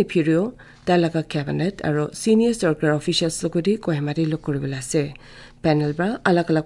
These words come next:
পলিটিকেল পাৰ্টিজ, লোকেল বডিজ আৰু ৰিপ্ৰেজেণ্টেটিভ খান ট্ৰেড, ইণ্ডাষ্ট্ৰিজ আৰু কমাৰ্চ লগতে চামিল কৰি কিনে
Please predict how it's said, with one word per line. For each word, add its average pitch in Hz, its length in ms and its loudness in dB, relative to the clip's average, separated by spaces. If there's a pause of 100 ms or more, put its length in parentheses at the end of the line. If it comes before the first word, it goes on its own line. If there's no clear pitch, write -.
পলিটিকেল 180 480 0
পাৰ্টিজ, 202 320 0 (420)
লোকেল 226 220 6 (100)
বডিজ 160 380 -2
আৰু 160 140 2
ৰিপ্ৰেজেণ্টেটিভ 151 600 -2 (100)
খান 143 140 -2 (420)
ট্ৰেড, 220 260 4 (200)
ইণ্ডাষ্ট্ৰিজ 165 500 0 (120)
আৰু 151 180 -2
কমাৰ্চ 147 400 -4
লগতে 160 360 -4
চামিল 143 360 -6
কৰি 160 220 0
কিনে 165 180 -4